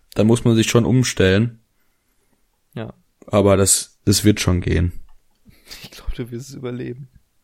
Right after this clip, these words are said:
Speaker 1: Ja, und man ist es ja im Kino ja auch gewohnt.
Speaker 2: Eben. Eben.
Speaker 1: Also zumindest ich bin's gewohnt, weil hier echt ganz, ganz selten Film im O-Ton läuft, weil's einfach auch, ja,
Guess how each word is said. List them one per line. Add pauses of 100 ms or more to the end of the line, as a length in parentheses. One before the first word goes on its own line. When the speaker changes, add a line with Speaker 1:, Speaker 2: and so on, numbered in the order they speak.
(240)
Speaker 1:
Ja,
und
man
ist
es
ja
im
Kino
ja
auch
gewohnt.
Speaker 2:
Eben. (580)
Eben.
Speaker 1:
Also
zumindest
ich
bin's
gewohnt,
weil (600)
hier
echt
ganz,
ganz
selten
Film
im
O-Ton
läuft,
weil's
einfach
auch, (1300)
ja,